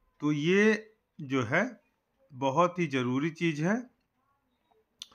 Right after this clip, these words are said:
कि आप लोगों को ये बता देना चाहते हैं कि जो लोग उनतीस ग्यारह दो हज़ार तेईस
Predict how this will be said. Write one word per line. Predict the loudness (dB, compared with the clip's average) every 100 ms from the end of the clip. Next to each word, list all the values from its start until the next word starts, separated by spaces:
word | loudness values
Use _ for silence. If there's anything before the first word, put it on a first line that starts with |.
| -20 -20 -20 _ -6
कि | -2 -2 0
आप | 2 4 4
लोगों | 0 -4
को | -2 -2
ये | 0
बता | -2 0 0 0
देना | 0 -4
चाहते | 0 -2 -2 -6
हैं | -6 -6
कि | -4 -6 -6
जो | -2 0 2
लोग | 2 0 -2
उनतीस | -8 -8 -6 -6 -6
ग्यारह | -8 -2 0 0 0
दो | -2 -4
हज़ार | 0 -2
तेईस | -2 -2 -2 -2 -10